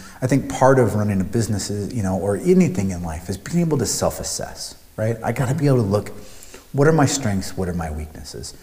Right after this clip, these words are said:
And it doesn't mean that, what are, what are the things I need to work on? And sometimes,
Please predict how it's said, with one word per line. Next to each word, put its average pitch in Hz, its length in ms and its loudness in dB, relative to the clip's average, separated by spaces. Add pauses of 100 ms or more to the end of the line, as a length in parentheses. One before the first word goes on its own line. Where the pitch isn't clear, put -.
(260)
And 233 80 0
it 220 80 -4
doesn't 147 300 2
mean 110 180 2
that, 92 180 -2 (1300)
what 139 140 -4
are, - 80 -2
what 165 120 2
are 190 40 6
the 190 60 6
things 170 240 4
I 135 60 8
need 117 160 6
to 95 60 0
work 87 260 -4
on? 76 100 -6
And 110 120 -4
sometimes, 113 960 2